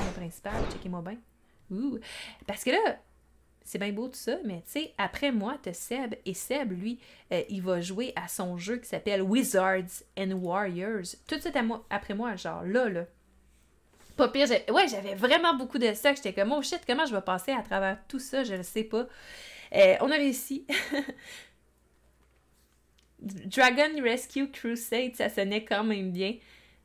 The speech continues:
Ouais, le pitch de vente, euh, de, du jeu avec, euh,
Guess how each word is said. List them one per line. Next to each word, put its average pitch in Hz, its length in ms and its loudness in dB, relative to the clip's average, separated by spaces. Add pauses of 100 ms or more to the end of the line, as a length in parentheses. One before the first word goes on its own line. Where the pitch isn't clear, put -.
(140)
Ouais, 233 160 10
le 214 160 4
pitch 214 220 2
de 208 80 4
vente, 214 480 4
euh, 196 240 -2 (240)
de, 202 320 2
du 202 180 -4
jeu 233 480 2
avec, 208 400 0
euh, 190 240 0